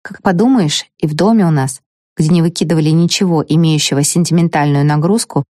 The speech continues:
где десятилетиями лежали в чемоданах ветхие манишки и кружевные воротнички, не было почему-то меморабилий из богатого херсонского дома. Это было странно.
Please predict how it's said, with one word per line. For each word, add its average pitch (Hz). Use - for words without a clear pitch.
где 175
десятилетиями 180
лежали 185
в 185
чемоданах 165
ветхие 165
манишки 165
и -
кружевные 185
воротнички, 185
не 185
было 160
почему-то 151
меморабилий 160
из 147
богатого 147
херсонского 151
дома. 123
Это 196
было 196
странно. 117